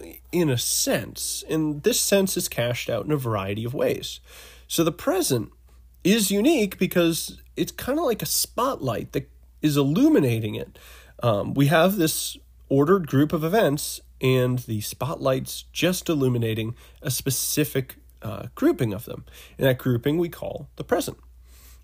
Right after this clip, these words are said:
And a stock example for this is a film reel. So we have the orders, uh, the order of scenes as we're gonna play this movie. Then we have the light being projected through, and it just moves through the different frames,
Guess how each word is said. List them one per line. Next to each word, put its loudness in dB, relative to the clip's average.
And 4
a 0
stock 0
example -2
for -4
this -4
is -4
a 0
film -2
reel. -6
So -2
we 0
have 0
the -10
orders, 0
uh, 0
the -6
order 2
of 0
scenes -2
as -2
we're -2
gonna -4
play 2
this -2
movie. -2
Then 4
we 4
have 2
the 2
light -2
being 0
projected -8
through, 2
and 4
it 2
just -2
moves 0
through 2
the 0
different 0
frames, -4